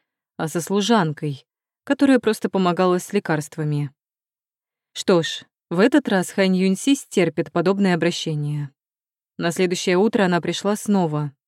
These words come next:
По её словам, противоядие уже должно было поглотить токсины,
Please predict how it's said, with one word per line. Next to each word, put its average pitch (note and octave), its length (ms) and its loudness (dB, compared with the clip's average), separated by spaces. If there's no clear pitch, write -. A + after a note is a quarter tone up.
По F#3 60 0
её F#3+ 200 4
словам, A3+ 380 4
противоядие G#3 680 2
уже F#3 200 0
должно F#3 400 0
было G3 220 2
поглотить G3+ 680 0
токсины, G#3 560 0